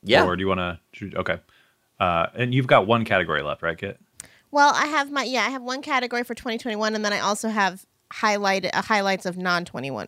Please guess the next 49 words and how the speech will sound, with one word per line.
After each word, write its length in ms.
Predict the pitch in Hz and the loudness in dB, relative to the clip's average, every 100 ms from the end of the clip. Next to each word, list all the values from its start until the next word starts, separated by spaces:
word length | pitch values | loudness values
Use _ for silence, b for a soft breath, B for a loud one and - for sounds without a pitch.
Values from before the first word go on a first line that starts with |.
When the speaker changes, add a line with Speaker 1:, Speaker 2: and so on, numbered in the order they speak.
| - | -10
Speaker 3:
twenty-one. 500 | 208 80 62 - 220 _ _ _ _ - | -8 -8 -8 -10 -12 _ _ _ _ 2
Speaker 2:
Okay, 260 | 110 - 87 | 4 4 2
and 100 | 104 | 2
we'll 100 | 107 | 4
do 120 | 120 | 4
those 240 | 104 92 | 4 2
last. 500 | 82 76 67 - - | 2 2 2 -6 -12
So 120 | - 110 | -2 2
then, 280 | 104 101 95 | 2 2 -2
Speaker 3:
Okay. 120 | 101 | 0
Speaker 2:
yeah, 140 | 110 90 | 4 4
I'll 80 | 123 | 4
do 100 | 135 | 2
my 160 | 127 | 2
bad 280 | 101 98 98 | 4 2 2
ones, 360 | 98 98 95 - | -2 -4 -8 -8
and 160 | 95 | -6
then 80 | 92 | -4
we'll 80 | 90 | -2
do 80 | 92 | 0
your 160 | 90 90 | 0 0
category, 580 | 87 85 82 85 82 76 | 0 0 -2 -2 0 -2
and 100 | 87 | -6
then 120 | 87 | -6
we'll 80 | 85 | -6
do 120 | 85 | -4
our 100 | 80 | -4
top 180 | - - | -4 -8
tens. 460 | - 110 - - _ - | -16 -18 -20 -20 _ -14
Speaker 3:
Okay. 140 | - | -2
Speaker 1:
Great. 220 | 127 104 - _ _ _ _ - | 4 4 2 _ _ _ _ -2
Speaker 2:
Cool. 240 | 104 - b b | -2 -2 b b
Okay. 200 | 147 101 b b b | 0 0 b b b
Uh, 560 | 110 107 98 95 92 87 | 4 6 6 6 4 2
so 640 | - - 110 104 101 101 98 | -4 -2 2 4 4 2 0
let's 180 | 110 - | -4 -4
see. 200 | 87 - b | -6 -6 b
Really, 480 | - 165 151 113 - _ 107 | 6 8 8 4 -2 _ 0
um, 540 | 101 98 95 95 95 _ _ _ _ - | 2 2 0 -4 -8 _ _ _ _ -2
like 120 | 107 | 0
I 40 | |
said, 180 | 104 82 | 0 -2
I 40 | 82 | 0
saw 160 | 113 | -2
so 320 | - 113 113 | 0 2 2
few 280 | 107 - 107 | 0 -2 0
movies 600 | 95 95 98 87 78 80 | 0 -2 -4 -4 -8 -8
this 300 | 82 69 - | -12 -12 -10
year. 380 | 76 67 62 | -4 -2 -4